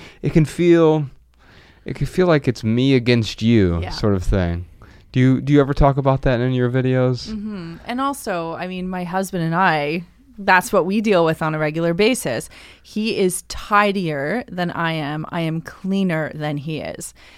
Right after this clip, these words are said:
Speaker 2: So there's,
Speaker 1: Ooh,
Speaker 2: there's
Speaker 1: yeah.
Speaker 2: quite the push-pull there. You know, the way that I clean a kitchen, it's, like, very technical. I mean, you could bring a, a black light in there. It would be perfect.
Speaker 1: <laughs>
Speaker 2: But I'm okay with a little bit of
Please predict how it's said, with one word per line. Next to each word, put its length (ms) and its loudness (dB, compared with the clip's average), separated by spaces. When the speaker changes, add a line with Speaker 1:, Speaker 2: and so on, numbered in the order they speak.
Speaker 2:
So 560 2
there's, 460 2
Speaker 1:
Ooh, 140 -10
Speaker 2:
there's 260 4
Speaker 1:
yeah. 40 -10
Speaker 2:
quite 300 4
the 80 4
push-pull 540 0
there. 200 0
You 140 -4
know, 320 0
the 120 0
way 180 4
that 220 2
I 220 4
clean 280 -4
a 60 -2
kitchen, 640 -2
it's, 200 -8
like, 160 -2
very 200 -2
technical. 760 -4
I 80 -6
mean, 160 -4
you 100 -2
could 220 -4
bring 460 -2
a, 140 0
a 140 -2
black 380 2
light 220 -2
in 80 -2
there. 120 -4
It 80 -4
would 140 0
be 240 -2
perfect. 1040 0
Speaker 1:
<laughs> 400 -4
Speaker 2:
But 140 6
I'm 240 6
okay 360 4
with 180 2
a 60 2
little 260 4
bit 180 2
of 200 -4